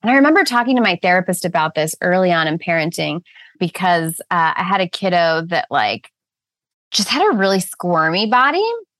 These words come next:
And so if we were sitting on the couch watching a movie, like, her body would just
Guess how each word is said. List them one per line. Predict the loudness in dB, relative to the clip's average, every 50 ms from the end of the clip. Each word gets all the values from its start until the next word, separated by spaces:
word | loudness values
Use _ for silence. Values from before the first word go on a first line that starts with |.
| _ _ _ _ _ _ _ _ _ -2
And | 0 0 0
so | 2 2 2 2
if | 2 2
we | 0 2
were | 2 0 0
sitting | 0 -2 -2 -2 0
on | 0 0
the | -2 -4
couch | -4 -2 0 0 0 -2 -2
watching | -2 -2 -2 0 0 0 0
a | 0
movie, | 0 -2 -2 0 0 2 4
like, | 4 2 2 0
her | -2 -4 -4
body | -2 0 0 2 2 2 2 0 0 2
would | 2 0 0
just | -2 -6 -6